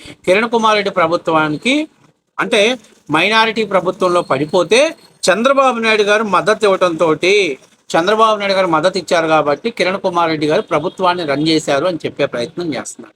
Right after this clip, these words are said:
అది ఆయన చెప్పాల్సింది. అందుకు ఆయన అబద్ధం చెప్తున్నారు కదా, తడబడ్డాడు. ఏంటి, విద్యుత్ ఛార్జీలు పెంచినందుకు, అసలు విద్యుత్ ఛార్జీలు ఎప్పుడు చంద్రబాబు నాయుడు గారు రెండు వేల మూడులో, ముందు రెండు వేల మూడులో చంద్రబాబు నాయుడు గారు విద్యుత్ ఛార్జీలు పెంచారు. అప్పుడు నువ్వు అసలు రాజకీయాల్లోనే లేవు, మీ నాయనే,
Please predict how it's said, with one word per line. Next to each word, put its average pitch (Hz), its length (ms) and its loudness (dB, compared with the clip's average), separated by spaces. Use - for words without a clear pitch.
అది 147 220 -6
ఆయన 147 180 -2
చెప్పాల్సింది. 135 540 -2
అందుకు 185 260 -2
ఆయన 165 400 0
అబద్ధం 214 320 0
చెప్తున్నారు 202 360 -2
కదా, 208 240 0
తడబడ్డాడు. 185 800 -2
ఏంటి, 208 220 2
విద్యుత్ 185 400 0
ఛార్జీలు 185 320 0
పెంచినందుకు, 170 680 -2
అసలు 147 180 -4
విద్యుత్ 180 300 -2
ఛార్జీలు 196 260 0
ఎప్పుడు 190 220 -4
చంద్రబాబు 185 400 -2
నాయుడు 180 160 -4
గారు 175 100 -2
రెండు 147 160 -2
వేల 180 140 2
మూడులో, 175 440 -2
ముందు 233 240 2
రెండు 202 200 0
వేల 220 140 2
మూడులో 208 320 0
చంద్రబాబు 202 360 0
నాయుడు 196 60 -4
గారు 208 120 2
విద్యుత్ 185 280 -2
ఛార్జీలు 151 240 0
పెంచారు. 147 220 -4
అప్పుడు 156 180 -4
నువ్వు 170 140 -2
అసలు 160 140 -4
రాజకీయాల్లోనే 175 580 0
లేవు, 160 320 0
మీ 147 140 -2
నాయనే, 180 480 -2